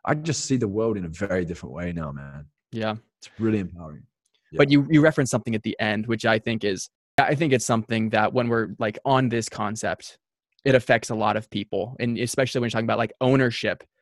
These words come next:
Speaker 2: of your life and your destiny, the reason that a lot of people don't own their life and destiny, if they don't cast their vision, is because we talked about the self-belief. They don't feel like they can, but also because they're being influenced by other people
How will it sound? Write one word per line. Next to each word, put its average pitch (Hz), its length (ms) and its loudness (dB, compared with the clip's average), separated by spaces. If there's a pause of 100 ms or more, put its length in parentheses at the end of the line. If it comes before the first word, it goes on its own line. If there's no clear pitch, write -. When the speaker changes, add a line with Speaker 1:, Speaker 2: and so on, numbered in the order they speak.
(240)
Speaker 2:
of 113 200 4
your 120 260 6
life 113 280 2
and 117 120 0
your 110 160 2
destiny, 123 480 -2
the 131 140 0
reason 135 540 4 (340)
that 120 120 6
a - 20 2
lot 110 180 4
of 110 80 -2
people 110 380 -2
don't 110 500 0 (160)
own 113 400 2
their 110 240 0
life 107 220 0
and 113 100 -4
destiny, 110 400 0
if 110 120 -4
they 127 160 4
don't 123 280 0
cast 110 360 -2
their 113 120 0
vision, 110 320 -2
is 117 120 -4
because 107 420 -4 (380)
we 127 80 2
talked 120 220 4
about 120 120 2
the 113 60 -4
self-belief. 113 520 0
They 123 60 0
don't 110 140 2
feel 117 120 -2
like 110 120 0
they 107 100 -2
can, 117 240 0
but 120 120 2
also 123 360 2
because 120 300 0
they're 113 240 2 (360)
being 127 280 6
influenced 117 680 -2
by 104 240 0
other 107 220 -4
people 123 500 -2